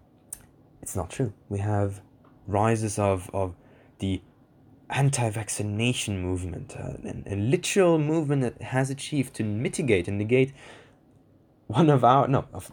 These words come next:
to negate, in fact, some of our greatest achievements in, in, in rotting out diseases. To have, I think there was, like, a case of the pest somewhere breaking out,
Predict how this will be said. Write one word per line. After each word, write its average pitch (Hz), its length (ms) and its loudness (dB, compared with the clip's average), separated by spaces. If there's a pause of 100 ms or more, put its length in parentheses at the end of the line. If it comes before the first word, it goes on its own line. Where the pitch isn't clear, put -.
to - 120 -4
negate, 101 420 4
in 87 60 -8
fact, 87 280 -4 (480)
some 160 320 6
of 123 160 8
our 117 460 6 (640)
greatest 131 320 -2
achievements - 560 -2
in, 92 200 0
in, 92 160 -2
in 92 220 -2
rotting 113 440 2
out 104 260 2
diseases. 104 800 -2
To 92 100 -2
have, 98 480 0 (320)
I - 60 -14
think 113 200 0
there 104 100 0
was, 104 260 -2
like, 92 140 -10
a 98 40 -10
case 101 380 -2
of 87 360 -6 (360)
the - 80 -2
pest - 680 -6
somewhere 90 300 -2
breaking 95 420 0
out, 92 300 -2